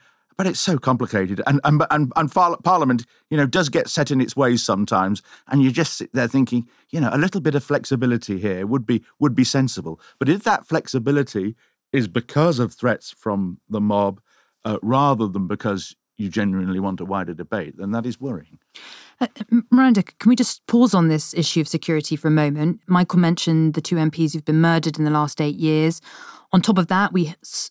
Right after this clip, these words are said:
Speaker 2: saw last week Tobias Ellwood, a Conservative M P, um, sixty odd pro-Palestine protesters, um, demonstrated outside his family home. Now, he wasn't there and police warned him and his family to stay away. We also heard, um, from Mike Freer, another Tory M P, I think we mentioned this on the podcast, in fact,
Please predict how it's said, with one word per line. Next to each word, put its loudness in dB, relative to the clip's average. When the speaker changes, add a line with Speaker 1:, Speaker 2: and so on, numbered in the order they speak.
Speaker 2:
saw 0
last 2
week 0
Tobias 2
Ellwood, 0
a -2
Conservative -2
M 2
P, 0
um, -14
sixty 0
odd 2
pro-Palestine 2
protesters, -2
um, 2
demonstrated 0
outside 2
his -4
family 2
home. 2
Now, -4
he -2
wasn't -2
there 2
and 0
police -6
warned 0
him -2
and 0
his -6
family -2
to -10
stay -4
away. 0
We 2
also 0
heard, 0
um, -4
from 0
Mike 0
Freer, 0
another -2
Tory -2
M -4
P, -4
I -2
think -10
we -10
mentioned -2
this -6
on -2
the -2
podcast, 0
in -4
fact, -2